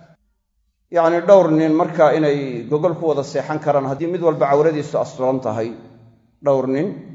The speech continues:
inay gogol keliya ku wada seexan karaan, haddii, waxa weeye, cawradoodu ay asturan tahay, ee,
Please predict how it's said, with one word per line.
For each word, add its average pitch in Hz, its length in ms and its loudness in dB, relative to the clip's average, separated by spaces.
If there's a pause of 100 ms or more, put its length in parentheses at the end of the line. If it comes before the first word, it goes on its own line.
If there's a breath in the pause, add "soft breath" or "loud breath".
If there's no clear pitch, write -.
(720)
inay 127 140 -6
gogol 139 360 -4
keliya 156 320 -2
ku 175 80 -8
wada 131 160 -2
seexan 143 320 -6
karaan, 160 380 2 (1400)
haddii, 151 220 -4
waxa 165 180 0
weeye, 151 340 2
cawradoodu 151 560 2
ay 139 140 2
asturan 143 420 -2
tahay, 151 300 2 (1400)
ee, 156 420 6